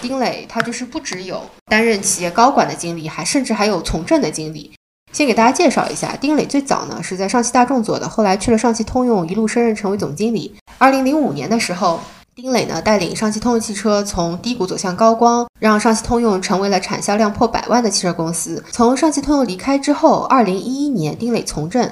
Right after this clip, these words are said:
成为上海市浦东新区副区长。在任期间呢，丁磊还负责主导了特斯拉入沪上海这件事。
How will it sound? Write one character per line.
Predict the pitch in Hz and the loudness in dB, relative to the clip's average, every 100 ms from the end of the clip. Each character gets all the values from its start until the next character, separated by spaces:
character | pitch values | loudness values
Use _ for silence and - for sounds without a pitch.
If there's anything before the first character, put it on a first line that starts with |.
| - | -4
成 | 208 220 | -2 2
为 | 196 202 - | 2 0 0
上 | 320 277 | 2 4
海 | 190 | 2
市 | 160 220 | 0 0
浦 | 190 - | 0 0
东 | 170 214 | 0 0
新 | 262 | 0
区 | 262 277 | -2 -2
副 | 269 | -2
区 | 269 294 | -2 -2
长。 | 277 - - _ - | 0 -2 -4 _ 0
在 | 302 269 | 4 6
任 | 247 | 6
期 | 233 - | 2 -2
间 | 247 254 | 2 2
呢， | 254 233 | 4 2
丁 | 233 254 | 2 0
磊 | |
还 | 185 180 | 0 -2
负 | - 262 | -2 0
责 | 208 | 0
主 | 202 330 | 0 -2
导 | 233 185 | 2 2
了 | 147 156 | 2 -4
特 | - 240 | -2 -2
斯 | 226 233 | 0 0
拉 | 233 226 | 2 2
入 | 269 | 0
沪 | 254 240 | -2 -2
上 | 226 285 | 0 0
海 | 233 - | 0 -8
这 | - 170 | -8 -6
件 | 165 | -6
事。 | 170 - 131 | -6 -6 -8